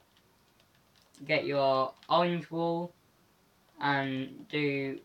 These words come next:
one, two, three yellow wool, and that is your Stamper on Nose first tutorial complete. So if you wanna give me a thumbs up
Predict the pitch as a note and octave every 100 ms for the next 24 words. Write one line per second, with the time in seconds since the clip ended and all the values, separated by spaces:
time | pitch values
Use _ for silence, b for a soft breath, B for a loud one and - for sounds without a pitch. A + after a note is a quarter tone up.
0 | - C#3+ C#3+ C#3 C3+ - - D3 C#3 B2+
1 | - E3+ D#3 D#3 D3 D3+ D3 D3 D#3 F#3+
2 | - _ _ _ _ - E3 E3+ F#3+ G3
3 | G3 - - _ - F3 E3+ D#3 - C#3+
4 | C#3+ - F#3+ F#3+ - D#3+ D3 D#3 D3+ D3+
5 | D#3 - E3+ F3 - D#3+ D3+ - D#3 D#3
6 | F3 F3 D#3+ D3+ - G3 F#3 - - b
7 | b b b b b b b - G3+ G3+
8 | - G#3 A3+ - G#3 G3 F#3+ F#3+ F3+ F3+
9 | F3 F3 - F3 - F3 E3+ F3 -